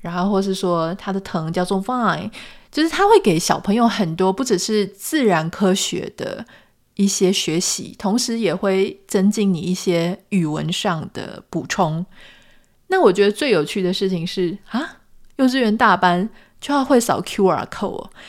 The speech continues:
我不太知道台湾的幼稚园小朋友大家老师的期待是什么，但我总觉得幼稚园就能扫Q R code 这件事情真的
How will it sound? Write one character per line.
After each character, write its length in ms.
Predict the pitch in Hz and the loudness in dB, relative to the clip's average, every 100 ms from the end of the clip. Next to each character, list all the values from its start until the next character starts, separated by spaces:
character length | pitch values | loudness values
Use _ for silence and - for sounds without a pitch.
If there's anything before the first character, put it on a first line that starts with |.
| - - - | -20 -20 -2
我 100 | 196 | 4
不 80 | 262 | 8
太 140 | 311 | 6
知 160 | 294 277 | 6 4
道 300 | 285 247 202 | 6 6 2
台 320 | - - 190 | -2 0 4
湾 400 | 208 208 214 220 | 4 4 0 0
的 400 | 196 175 156 151 | -2 0 -2 -4
幼 120 | 233 | -2
稚 140 | 220 226 | 0 0
园 160 | 165 | -2
小 180 | 180 151 | 0 -2
朋 120 | 180 | 0
友 140 | 190 165 | -2 0
大 160 | 185 | 0
家 340 | 185 175 175 190 - | 0 0 -2 -6 -10
老 160 | - 147 | -8 -6
师 220 | - 190 | -4 -2
的 120 | 175 | -2
期 280 | 170 - 160 | -4 -6 -4
待 200 | 190 170 | -2 0
是 140 | 175 | -2
什 220 | 175 - - | -6 -8 -12
么， 140 | - - | -10 -4
但 140 | 359 | 2
我 100 | 262 | 2
总 200 | 254 185 | 4 0
觉 180 | 190 175 | 0 2
得 220 | 190 185 - - _ _ _ - | 0 0 -6 -20 _ _ _ 0
幼 100 | 359 | 2
稚 160 | 330 320 | 4 4
园 180 | 202 | 4
就 160 | 226 285 | 4 4
能 160 | 196 226 | 4 4
扫 240 | 196 165 | 4 2
Q 200 | - 254 | 2 4
R 180 | 214 175 | 4 4
code 240 | - 214 | 2 2
这 100 | 214 | 2
件 180 | 220 208 | 2 2
事 160 | - 226 | 0 -2
情 160 | 190 | -2
真 200 | 165 233 | -2 0
的 260 | 240 196 | 2 0